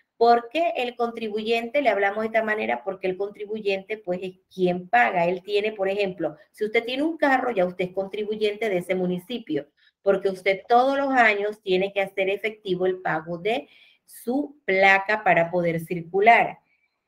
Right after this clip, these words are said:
Entonces, ahí nos damos cuenta que hay muchas maneras de ser contribuyente. No es necesariamente de que usted tenga un negocio en cuanto a lo que es municipio, ¿verdad? En cuanto entonces a lo que es allá con el Ministerio de,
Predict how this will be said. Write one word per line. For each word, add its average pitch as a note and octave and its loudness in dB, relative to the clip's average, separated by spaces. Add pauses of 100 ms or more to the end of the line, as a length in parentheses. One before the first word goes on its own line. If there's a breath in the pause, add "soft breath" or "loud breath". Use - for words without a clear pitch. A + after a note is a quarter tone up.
(960)
Entonces, G#3+ 0
ahí A#3 2
nos A#3+ 0
damos A#3 2
cuenta G#3+ 2
que G3+ 0
hay G3+ 2
muchas C4+ -2
maneras G3 0
de F#3+ 0
ser F#3 -2
contribuyente. F#3+ -2
No F3 -2
es F#3 -2
necesariamente G3+ -2
de G#3 0
que F3+ -10
usted F3+ -6
tenga F3+ -2
un F#3+ -2
negocio G#3 -2 (280)
en F#3 -6
cuanto F3+ 2
a E3+ 4
lo E3+ 0
que F3 -6
es F3 -4
municipio, F#3+ -4
¿verdad? E3+ 0 (440 loud breath)
En G3 -6
cuanto F#3+ 4
entonces G3 0
a G#3+ 4
lo G3 4
que G3 0
es G#3+ 0
allá A3 2
con A3+ -2
el G3+ -2
Ministerio F#3+ 0
de, A#3 0